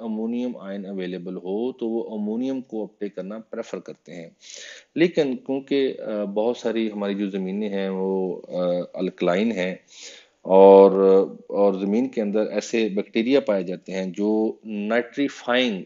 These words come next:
या नाइट्रिफिकेशन बैक्टीरिया होते हैं, उन, वो जब भी हम यूरिया ऐड करते हैं तो यूरिया डिसॉल्व होती है, बहुत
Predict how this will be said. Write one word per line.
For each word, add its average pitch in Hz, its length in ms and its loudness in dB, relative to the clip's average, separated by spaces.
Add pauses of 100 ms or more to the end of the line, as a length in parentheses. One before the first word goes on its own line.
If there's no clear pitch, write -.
या 101 100 -6
नाइट्रिफिकेशन 120 840 -6
बैक्टीरिया 95 460 -6
होते 87 280 -10
हैं, 104 280 -8 (520)
उन, 160 280 0
वो 156 580 6
जब 131 300 0
भी 160 120 0
हम 151 380 -4
यूरिया 127 460 2
ऐड 120 160 0
करते 107 320 -6
हैं 110 320 -4
तो 107 100 -12
यूरिया 110 340 -2
डिसॉल्व 110 440 0
होती 104 300 -6
है, 107 180 -2
बहुत 113 400 -2